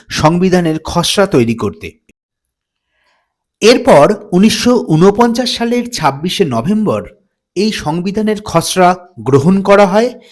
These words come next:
এবং তা কার্যকর করা হয় উনিশশো পঞ্চাশ সালের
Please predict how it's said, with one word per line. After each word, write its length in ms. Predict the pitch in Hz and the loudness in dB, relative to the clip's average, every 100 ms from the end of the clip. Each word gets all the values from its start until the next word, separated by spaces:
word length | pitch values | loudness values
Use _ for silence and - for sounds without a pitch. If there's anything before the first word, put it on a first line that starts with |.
| _ _ - | _ _ -2
এবং 460 | 247 294 285 285 | 2 2 2 0
তা 120 | 262 | 0
কার্যকর 580 | 247 123 127 160 247 262 | 0 0 0 0 2 2
করা 220 | 262 254 | 4 2
হয় 280 | 247 254 254 254 - | 2 0 0 -2 -6
উনিশশো 380 | 156 190 - 190 202 | -2 0 2 2 2
পঞ্চাশ 360 | 135 170 233 | -2 0 -2
সালের 320 | 233 220 214 | 0 2 4